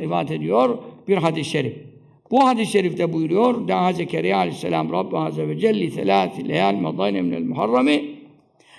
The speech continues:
Zekeriya aleyhisselam çocuk istedi Allah'tan. Çocuğu olmayanlar için çok önemli bu dua.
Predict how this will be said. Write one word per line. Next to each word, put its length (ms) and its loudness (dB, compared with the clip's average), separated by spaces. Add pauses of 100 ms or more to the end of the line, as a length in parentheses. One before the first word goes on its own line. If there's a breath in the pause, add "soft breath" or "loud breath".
(100)
Zekeriya 520 4
aleyhisselam 580 4
çocuk 400 0
istedi 340 0
Allah'tan. 500 2
Çocuğu 340 0
olmayanlar 580 4
için 240 -2
çok 200 -2
önemli 380 0
bu 120 -6
dua. 240 -6